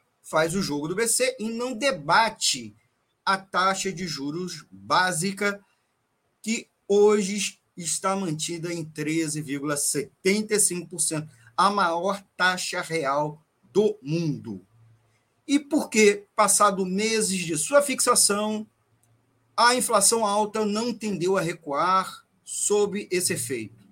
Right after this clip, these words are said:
Seria a fala de, dura de Lula um chilique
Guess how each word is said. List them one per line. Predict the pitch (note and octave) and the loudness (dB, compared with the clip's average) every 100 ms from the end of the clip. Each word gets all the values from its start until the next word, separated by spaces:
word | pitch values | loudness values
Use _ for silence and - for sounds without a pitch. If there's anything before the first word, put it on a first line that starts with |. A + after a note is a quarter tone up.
| - - _ _ - | -20 -20 _ _ -14
Seria | - - F#3+ A3+ B3+ A3+ | -4 0 0 -2 0 0
a | |
fala | G3 F#3 F3+ E3+ - _ | 0 -2 0 -2 -4 _
de, | - D#3+ C#3+ _ _ _ _ - | -10 -10 -10 _ _ _ _ -6
dura | B3+ C#4 F3 | 0 2 2
de | D3+ | 0
Lula | C#3 B2+ A2+ | -4 -4 -6
um | A#2+ F#3+ | -4 0
chilique | - - C4+ G#3+ C4+ - - C3 G2+ | 2 2 2 2 0 0 -6 -6 -6